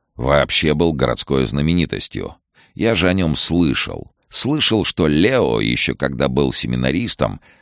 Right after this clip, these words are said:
однажды в прекрасный солнечный день до того обезумел от мира, святых даров, конфессий, небес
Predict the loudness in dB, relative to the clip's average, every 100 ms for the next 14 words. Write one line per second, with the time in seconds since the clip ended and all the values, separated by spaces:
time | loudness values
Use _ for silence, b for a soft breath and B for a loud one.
0 | b -4 0 2 2 2 -2 -4 -6 -2
1 | 0 0 0 -4 -2 0 0 -2 -4 -4
2 | -4 -2 0 0 -2 0 0 0 2 0
3 | 0 -2 0 0 0 0 -2 0 2 2
4 | 2 -2 -4 -4 -4 -2 -4 -2 -2 0
5 | 2 0 -2 -4 -4 -2 0 2 2 -2
6 | -4 -4 -2 -2 0 2 2 0